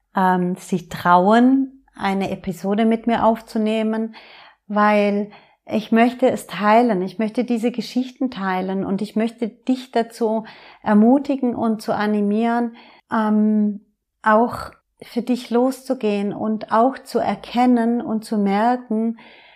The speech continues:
letzten Endes sitzen wir alle in dem gleichen Boot. Jeder hat so ihre Themen und jeder ist an seinen Herausforderungen und Problemchen dran.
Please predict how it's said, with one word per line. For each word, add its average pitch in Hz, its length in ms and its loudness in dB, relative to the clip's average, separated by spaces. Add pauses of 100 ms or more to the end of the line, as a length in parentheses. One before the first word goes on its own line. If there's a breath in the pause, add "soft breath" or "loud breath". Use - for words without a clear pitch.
(120 loud breath)
letzten 214 360 -2
Endes 226 400 -2
sitzen 226 340 -4
wir 208 160 2
alle 208 220 2
in 202 160 -2
dem 202 120 0
gleichen 208 500 0
Boot. 170 380 -4 (400 loud breath)
Jeder 247 380 4
hat 208 240 0
so 202 140 -2
ihre 233 520 2
Themen 247 640 0
und 196 300 -4
jeder 233 580 4 (460 loud breath)
ist - 480 -6
an 208 200 0
seinen 214 500 0
Herausforderungen 214 1400 0
und 202 180 -6
Problemchen 220 720 0
dran. 214 480 -4